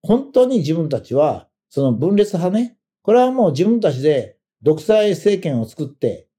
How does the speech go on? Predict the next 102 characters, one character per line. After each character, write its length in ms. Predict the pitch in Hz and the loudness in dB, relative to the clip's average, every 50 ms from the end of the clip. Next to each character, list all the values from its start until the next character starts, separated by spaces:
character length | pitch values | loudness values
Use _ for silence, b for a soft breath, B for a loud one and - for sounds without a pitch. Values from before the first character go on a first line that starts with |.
| _ _ _ _ | _ _ _ _
全 220 | - 196 240 254 254 | 2 2 2 4 2
部 100 | 208 165 | 0 0
そ 100 | 147 165 | 0 0
の 160 | 185 202 202 | 0 0 0
通 160 | 208 208 196 | 0 0 0
り 80 | 175 151 | 0 0
で、 100 | 135 123 | -2 -2
そ 120 | 139 156 | -2 -2
の 80 | 175 190 | 0 0
以 80 | 208 | 2
外 160 | 220 220 202 | 2 2 2
の 80 | 170 143 | 2 -2
人 140 | 127 - 139 | -2 -2 -2
は 80 | 127 | -2
も 100 | 127 139 | -2 -4
う 40 | 131 | -4
全 140 | 117 175 185 | -4 -2 -2
部 60 | 156 | -2
排 160 | 135 170 185 | -2 -2 -2
斥 160 | 175 202 208 175 | -2 -4 -6 -8
し 80 | - | -6
て 80 | - 208 | -6 -4
い 40 | 196 | -2
こ 160 | 208 208 185 | 0 0 0
う 60 | - | -2
っ 40 | - | -4
て 80 | - | -4
い 80 | 135 123 | -4 -4
う、 160 | 110 104 - _ _ _ _ _ _ | -4 -6 -8 _ _ _ _ _ _
そ 120 | _ 220 226 | _ 2 2
う 40 | |
い 40 | 226 | 2
う 60 | 214 | 4
独 160 | 160 180 180 180 | 2 0 -2 0
裁 160 | - 233 233 | 0 2 2
派 160 | 208 208 208 | 2 2 0
で 60 | 208 190 | -2 -4
す 80 | 185 | -6
か 120 | - - - | -8 -14 -16
ら 100 | 82 110 | -10 -6
ね。 240 | 156 226 220 - _ _ _ _ _ _ _ _ | -6 -6 -6 -8 _ _ _ _ _ _ _ _
だ 80 | 180 165 | 0 0
か 40 | 143 | 2
ら 40 | 135 | 2
本 160 | 190 240 247 | 0 0 -2
当 80 | 311 | -2
に 100 | 277 254 | -4 -2
そ 140 | 233 240 226 | 0 0 2
れ 100 | 226 226 | 2 2
で 400 | 208 220 226 226 220 208 180 - _ _ _ | 2 2 2 2 2 0 -6 -10 _ _ _
参 200 | - - 180 190 | -8 -6 -4 -4
政 300 | 180 190 202 185 196 196 | 0 0 0 0 0 0
党 60 | 180 | 0
に 60 | 180 | 0
入 180 | 165 170 185 185 | 0 0 -2 -2
っ 20 | 180 - | -4 -2
て 140 | - 139 120 | -2 -2 -2
人 200 | 117 170 196 170 | -2 -4 -6 -2
生 120 | - 151 | 0 0
を 40 | 131 | 0
送 120 | 120 - | 0 -2
っ 20 | - | -8
て 120 | _ 185 | _ -2
い 40 | 214 | 0
い 20 | |
の 100 | 240 226 | 0 0
か 140 | - 101 95 | -2 -4 -8
と 140 | - - - - | -12 -14 -10 -8
い 80 | 151 | -6
う 60 | 165 160 | -4 -4
こ 100 | 165 165 | -2 0
と 100 | 196 240 | 2 2
は、 120 | 202 143 | 2 2
ま 100 | 147 165 | 0 -4
あ 20 | 139 | -4
一 60 | - | -2
人 140 | - 214 220 | -2 -2 -2
一 60 | 208 | 0
人 140 | 214 262 254 | 0 0 0
の 140 | 220 156 131 | 2 0 0
お 60 | 123 | 0
考 160 | - 156 160 165 175 | 0 -2 0 0 0
え 60 | 175 | 0
で 100 | 180 180 | -2 -4
す 60 | - | -4
か 100 | - 107 | -4 -6
ら、 200 | 120 202 240 - _ _ _ _ _ _ _ | -6 -6 -8 -12 _ _ _ _ _ _ _
私 300 | - 135 175 175 160 190 | -2 0 0 2 2 2
が 80 | 202 | 0
決 120 | 170 - 180 | 0 -2 -2
め 100 | 185 180 | 0 0
る 60 | 180 | 0
こ 80 | 214 208 | 0 0
と 40 | - | 0
じ 60 | 147 | 0
ゃ 40 | 123 | 0
あ 20 | |
り 60 | 113 | 0
ま 100 | 127 139 | -2 -4
せ 160 | 135 - 147 131 | -4 -2 -2 -2
ん 60 | 110 | -2
が、 160 | 98 92 - | -4 -8 -14